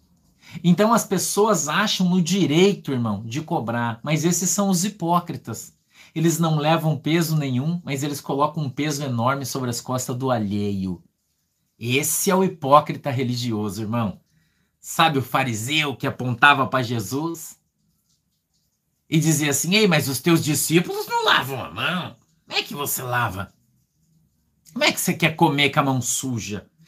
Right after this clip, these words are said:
E Jesus falava assim: "Não adianta tá com a mão limpa e com o coração sujo, irmão."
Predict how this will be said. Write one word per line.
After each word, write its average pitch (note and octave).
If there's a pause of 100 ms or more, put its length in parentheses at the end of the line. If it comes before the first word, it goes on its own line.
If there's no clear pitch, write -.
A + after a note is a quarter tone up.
(180)
E D#3+
Jesus D3+
falava C#3+
assim: C#3+
"Não D#3+
adianta F3+
tá D#3+
com D#3+
a D3+
mão D#3
limpa E3+
e -
com E3+
o E3
coração F#3
sujo, G#3+
irmão." -